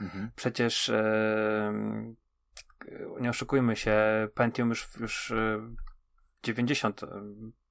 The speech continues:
Speaker 1: Tak.
Speaker 2: tak mi się wydaje, że E, te, e, procesory Pentium dziewięćdziesiąt, sto dwadzieścia to już, e, wchodziły, mm,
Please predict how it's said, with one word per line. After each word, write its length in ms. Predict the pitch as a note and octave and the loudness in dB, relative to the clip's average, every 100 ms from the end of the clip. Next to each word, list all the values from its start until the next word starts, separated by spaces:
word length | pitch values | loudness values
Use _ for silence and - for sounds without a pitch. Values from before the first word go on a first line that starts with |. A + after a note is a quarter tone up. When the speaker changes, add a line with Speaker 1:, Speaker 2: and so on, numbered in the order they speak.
| - | -4
Speaker 1:
Tak. 180 | G2+ F2+ | 0 2
Speaker 2:
tak 100 | A2 | 0
mi 40 | |
się 100 | - | 4
wydaje, 300 | C3 B2 A2 | 8 8 8
że 220 | G#2 A2 - - - - - - - - _ - | 6 2 0 -12 -18 -18 -20 -20 -20 -20 _ 0
E, 840 | A2+ A2+ A2+ A#2 A2+ A2+ A2+ A2+ - | 4 6 6 6 6 4 4 0 2
te, 340 | A2+ A2 A2 - B2 | 4 6 4 2 0
e, 320 | A2+ A2+ A2 A#2+ - | 2 2 -2 -6 -8
procesory 500 | A#2 - A#2+ A#2+ A#2 | -6 -4 0 2 2
Pentium 500 | - A#2 A2 A#2 A2 - - | 0 0 0 0 -2 -6 -8
dziewięćdziesiąt, 720 | A2 A2+ A2+ C3 - A2+ - | -4 0 2 2 2 0 -2
sto 180 | - | -4
dwadzieścia 520 | A2+ A2 A#2+ A#2+ - A#2 | -2 -2 0 0 0 0
to 200 | A#2 A2+ | 2 0
już, 280 | A2 - | -2 -2
e, 40 | A#2 A2 A2 A2 A2 A2 | 0 2 2 0 -2 -4
wchodziły, 600 | - A2+ A2+ A2+ A2+ A2 - - | -4 -2 0 2 0 -2 -10 -14
mm, 340 | - F#2+ G2+ | -12 -10 -14